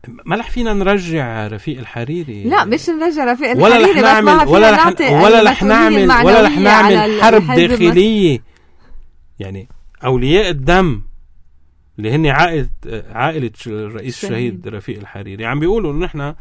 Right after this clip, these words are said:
Speaker 1: يعني ما بدنا نعمل حرب أهلية من وراء هذه القصة، ولكن نحن سنبقى نطالب بتسليم سليم عياش حتى آخر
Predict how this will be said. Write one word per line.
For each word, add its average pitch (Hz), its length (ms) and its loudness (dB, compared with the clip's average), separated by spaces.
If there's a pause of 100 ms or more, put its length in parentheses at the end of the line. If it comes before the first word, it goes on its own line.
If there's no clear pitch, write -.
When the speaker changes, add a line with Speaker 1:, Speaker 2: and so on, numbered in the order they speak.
(380)
Speaker 1:
يعني 98 240 -14 (240)
ما 151 100 -2
بدنا 196 240 0
نعمل 180 440 0 (680)
حرب 165 400 0
أهلية 139 580 0 (560)
من 113 200 -8
وراء 110 260 -4
هذه 104 100 -8
القصة، 123 380 -10
ولكن 165 460 0
نحن 208 500 0 (840)
سنبقى 147 540 0
نطالب 147 560 4
بتسليم 143 640 0
سليم 147 360 -2
عياش 160 680 -4 (1600)
حتى 180 300 -4
آخر 170 440 -2